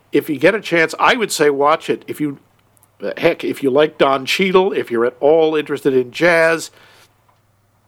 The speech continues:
uh, if you're interested in innovative filmmaking, I would definitely watch this. And, uh, it does have also the benefit of the biopics of being the shortest we've seen. It's only, like, an hour and forty minutes.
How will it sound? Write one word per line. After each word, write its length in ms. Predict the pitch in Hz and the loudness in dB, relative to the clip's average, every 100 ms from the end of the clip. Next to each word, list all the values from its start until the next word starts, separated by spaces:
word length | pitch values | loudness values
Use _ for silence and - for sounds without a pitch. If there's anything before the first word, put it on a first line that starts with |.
| _ | _
uh, 320 | - 151 147 147 | -2 0 0 -2
if 120 | 160 | -4
you're 100 | 131 | 0
interested 320 | 151 135 127 131 | -2 -2 -8 -10
in 120 | 120 | -10
innovative 460 | 117 131 120 117 107 | -8 -4 -2 -4 -6
filmmaking, 800 | - 160 156 151 156 156 151 139 _ _ _ _ _ | -4 -2 -2 -2 -2 -4 -6 -10 _ _ _ _ _
I 60 | - | 0
would 220 | 170 - | 0 0
definitely 500 | 156 165 147 151 123 | 0 0 -4 -6 -2
watch 320 | 123 127 135 | -2 -2 -2
this. 160 | - 135 | 0 -2
And, 280 | - 147 147 | 0 0 0
uh, 120 | 151 | 0
it 160 | 156 131 | 0 0
does 220 | 196 254 | -2 2
have 160 | 240 165 | 0 2
also 260 | 226 - | 0 0
the 60 | 196 | 0
benefit 400 | 156 160 - 170 | 0 0 -2 -2
of 200 | 135 165 | -2 -2
the 80 | 165 | -2
biopics 640 | 143 147 156 156 151 147 - | 0 2 0 0 -2 -2 -4
of 160 | 165 - | -4 0
being 260 | 220 220 | -2 0
the 80 | 196 | 0
shortest 600 | - - 247 190 117 - | 0 0 0 0 -6 -10
we've 200 | 123 117 | -12 -10
seen. 300 | - 127 120 | -4 -4 -4
It's 160 | 156 - | -6 -6
only, 260 | 165 160 | -2 0
like, 180 | 156 147 | 2 0
an 80 | 147 | 0
hour 200 | 135 139 | 2 2
and 100 | 139 | -2
forty 260 | - 147 139 | 0 0 0
minutes. 380 | 160 160 - | -2 -2 -6